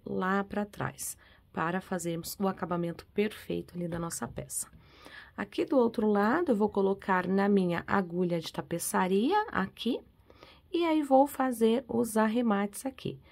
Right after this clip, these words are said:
Vou passar aqui por um pontinho que está aqui,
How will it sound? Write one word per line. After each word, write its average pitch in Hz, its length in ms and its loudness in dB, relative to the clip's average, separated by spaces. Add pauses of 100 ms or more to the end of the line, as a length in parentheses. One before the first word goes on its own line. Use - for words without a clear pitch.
(240)
Vou 208 120 -2
passar 180 560 -2
aqui 160 360 -8 (380)
por 185 340 -4
um 180 140 -6
pontinho 170 640 -6
que 165 120 -12
está - 280 -6
aqui, 285 440 -4